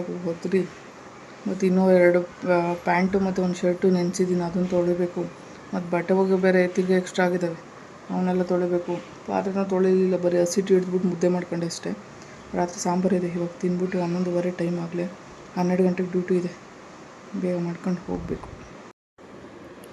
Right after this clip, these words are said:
ಬಿಸಿ ಮುದ್ದೆ ಮಾಡ್ಕೊಂಡೆ. ಅವ್ನು ಯಾರೋ ಪುಣ್ಯಾತ್ಮ ದಪ್ಪ ದಪ್ಪು ಇದನ್ನ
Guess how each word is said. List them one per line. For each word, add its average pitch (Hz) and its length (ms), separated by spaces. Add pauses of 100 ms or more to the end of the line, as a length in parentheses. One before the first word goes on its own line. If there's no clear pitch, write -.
(120)
ಬಿಸಿ 202 240
ಮುದ್ದೆ 202 300
ಮಾಡ್ಕೊಂಡೆ. 190 520 (960)
ಅವ್ನು 190 180
ಯಾರೋ 196 140
ಪುಣ್ಯಾತ್ಮ 190 560
ದಪ್ಪ 170 340
ದಪ್ಪು 190 260 (560)
ಇದನ್ನ 180 240